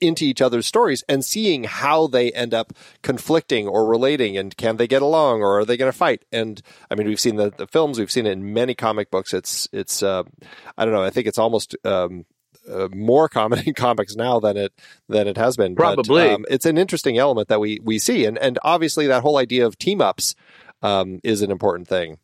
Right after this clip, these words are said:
Speaker 2: Well, and I, and I know I said this the last time, I'm pretty sure I did, but to repeat it for people who didn't hear it is, is, i-, i-, is that, uh, one reason that I do love the M C U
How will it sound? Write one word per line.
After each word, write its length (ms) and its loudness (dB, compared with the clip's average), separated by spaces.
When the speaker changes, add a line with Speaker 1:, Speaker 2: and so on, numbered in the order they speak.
Speaker 2:
Well, 160 4
and 120 4
I, 300 0
and 180 0
I 120 2
know 280 2
I 180 2
said 280 0
this 200 0
the 120 2
last 340 0
time, 220 0
I'm 100 0
pretty 200 2
sure 220 2
I 60 4
did, 200 2
but 240 0
to 160 2
repeat 280 4
it 80 2
for 120 0
people 260 2
who 160 4
didn't 240 2
hear 280 4
it 120 2
is, 240 2
is, 240 4
i-, 260 0
i-, 160 2
is 280 2
that, 280 2
uh, 100 2
one 400 2
reason 440 4
that 140 4
I 100 2
do 680 0
love 600 0
the 180 0
M 280 -2
C 200 -4
U 600 -2